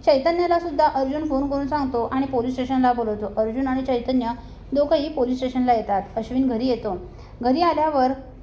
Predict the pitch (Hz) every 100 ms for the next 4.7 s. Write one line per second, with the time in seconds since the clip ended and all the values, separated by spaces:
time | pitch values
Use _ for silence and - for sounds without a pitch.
0 | - 247 - 262 262 247 220 240 233 233
1 | 226 247 233 262 254 240 240 - 262 254
2 | 254 240 247 294 320 320 320 269 254 262
3 | - - - - - 220 226 233 214 247
4 | 262 262 233 240 226 214 196